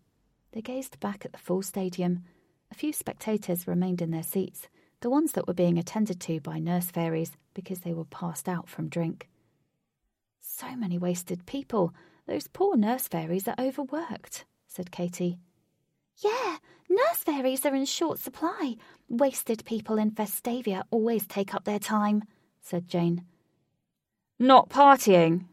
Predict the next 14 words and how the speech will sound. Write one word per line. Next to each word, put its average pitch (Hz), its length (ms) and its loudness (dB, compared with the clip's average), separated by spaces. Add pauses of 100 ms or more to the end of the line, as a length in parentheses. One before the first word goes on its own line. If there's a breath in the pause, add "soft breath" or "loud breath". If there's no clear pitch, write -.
(140)
Anyone 180 460 8
would 185 80 8
have 196 120 0
thought - 260 6
you'd 233 180 4
lost 240 380 6
today," 185 560 10 (420)
said 185 240 -10
a 175 80 -4
loud, 180 300 -6
deep 185 240 -8
voice 180 340 -6
from 165 220 -4
above. 170 440 -4